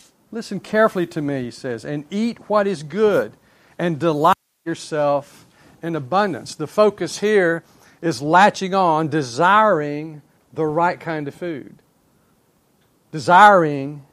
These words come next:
specifically here, the presence of God, the righteousness of God. And we understand that <clears throat> we as believers are in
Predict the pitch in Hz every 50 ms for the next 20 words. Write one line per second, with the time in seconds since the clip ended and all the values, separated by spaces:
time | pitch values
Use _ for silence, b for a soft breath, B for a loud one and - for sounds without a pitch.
0 | _ _ _ - - - - 139 - - 190 - - 165 - 156 160 147 156 185
1 | 175 165 127 131 151 147 - - - - 196 196 214 226 208 151 170 156 - -
2 | - - - - _ b b b b b b b b 147 147 131 120 143 156 156
3 | 143 139 123 113 180 175 165 151 156 180 190 202 220 247 254 - - - 185 -
4 | - - 156 151 151 147 147 - - - - - - b b b b b b b
5 | b - 143 147 139 139 131 170 175 165 151 120 117 - - - - _ _ _
6 | _ b b b b b b b - 175 185 208 247 269 269 262 214 202 160 -
7 | - - 202 208 214 208 202 196 180 151 151 135 123 - - _ _ _ - -
8 | 208 214 196 170 180 208 220 196 165 151 139 165 160 190 220 254 247 180 170 156
9 | 151 - - 151 160 165 - _ - 202 226 247 233 208 190 180 180 175 170